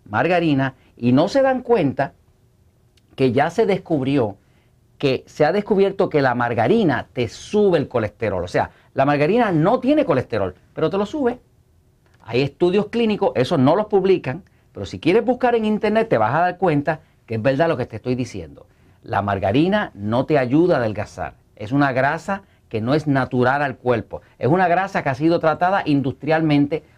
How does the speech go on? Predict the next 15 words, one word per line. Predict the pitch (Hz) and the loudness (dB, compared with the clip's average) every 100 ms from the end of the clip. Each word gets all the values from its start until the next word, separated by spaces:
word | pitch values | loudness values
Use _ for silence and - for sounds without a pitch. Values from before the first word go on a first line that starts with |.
| _ - | _ 0
con | 139 170 | 0 2
colorante. | 165 180 175 160 139 131 151 - _ _ _ | 0 2 2 2 -2 -4 -6 -8 _ _ _
Si | - 131 110 | -8 -6 -2
quieres | 147 208 247 | 0 2 2
adelgazar | 226 208 175 156 190 185 | 0 0 0 -2 -2 -2
de | 185 | 0
verdad, | 185 196 - | 0 0 -2
elimina | - 120 120 113 123 185 208 | -4 -2 -2 0 0 2 2
la | 180 | 2
margarina | 170 156 160 220 220 202 _ _ - | 0 0 0 0 -2 -4 _ _ -8
y | 107 | -6
empieza | 98 - 135 131 | -6 -4 -4 -2
a | 127 | -6
usar | 127 147 147 _ _ _ | -4 -6 -6 _ _ _
mantequilla. | 101 95 73 - 78 64 | -14 -14 -14 -16 -18 -18